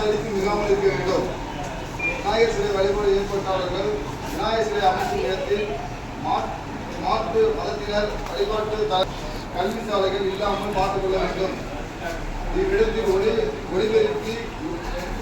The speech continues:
உரிமம் காலை இரண்டு மணி, இரண்டு மணி நேரம் மற்றும் மாலை இரண்டு மணி நேரம் மட்டும் வாங்க வேண்டும். அனுமதி.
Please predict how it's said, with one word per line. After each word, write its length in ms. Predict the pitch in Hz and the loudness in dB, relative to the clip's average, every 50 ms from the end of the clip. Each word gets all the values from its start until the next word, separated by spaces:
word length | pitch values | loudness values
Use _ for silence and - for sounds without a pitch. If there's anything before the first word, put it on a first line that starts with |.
| - 180 | -2 0
உரிமம் 440 | 190 220 226 226 226 226 226 226 220 190 - 185 | 0 0 2 2 2 2 2 0 0 -2 0 2
காலை 260 | 185 202 208 208 196 196 | 2 4 4 2 2 2
இரண்டு 220 | 196 214 220 220 220 208 | 2 2 2 0 0 0
மணி, 160 | 208 202 202 196 196 - - - 180 | 0 0 0 -2 -4 -4 -4 -2 0
இரண்டு 200 | 190 208 214 214 208 | 0 0 0 0 0
மணி 180 | 214 208 208 | 0 0 0
நேரம் 260 | 202 202 208 226 220 226 | 2 2 4 4 4 2
மற்றும் 300 | - 254 - 208 208 196 - | 0 0 0 -2 -2 -2 0
மாலை 240 | 190 208 214 214 208 208 | 2 2 2 2 2 2
இரண்டு 200 | 208 208 208 208 202 | 0 0 0 -2 -4
மணி 160 | 202 196 196 | -4 -4 -2
நேரம் 240 | 196 196 196 196 190 | -2 -2 -2 0 -2
மட்டும் 340 | 185 185 190 220 220 214 202 | -2 -4 -4 -4 -4 -2 -2
வாங்க 180 | 185 185 190 196 196 185 | -2 -2 -2 -2 -2 -2
வேண்டும். 320 | 180 175 180 185 - - - - - - - - - - - - _ - 214 202 | -2 -2 -2 -2 -2 -2 -2 -4 -6 -8 -8 -8 -8 -8 -10 -10 _ -4 -2 0
அனுமதி. 360 | 381 196 196 190 190 190 370 | 0 0 -2 0 0 0 0